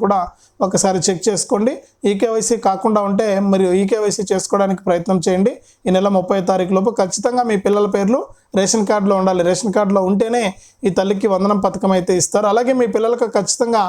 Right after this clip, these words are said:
ఆధార్ కార్డులు కలిగి ఉండాలి. అంటే ఒకటో తరగతి ఐదు సంవత్సరాల పైన, అంటే ఐదు సంవత్సరాల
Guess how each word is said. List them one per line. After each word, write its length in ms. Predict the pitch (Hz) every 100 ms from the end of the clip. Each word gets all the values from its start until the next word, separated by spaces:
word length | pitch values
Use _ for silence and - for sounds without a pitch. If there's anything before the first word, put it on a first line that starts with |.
| - - _ -
ఆధార్ 220 | 214 240 233
కార్డులు 220 | 214 220 202
కలిగి 180 | 196 202
ఉండాలి. 260 | 190 196 254 -
అంటే 140 | 202 196
ఒకటో 220 | 185 208 233
తరగతి 380 | 220 214 196 220 190 190 _ _ - 185
ఐదు 120 | 226
సంవత్సరాల 380 | 214 208 226 208 196
పైన, 160 | 190 196 190
అంటే 120 | 214 202
ఐదు 120 | 220 233
సంవత్సరాల 340 | 220 - 220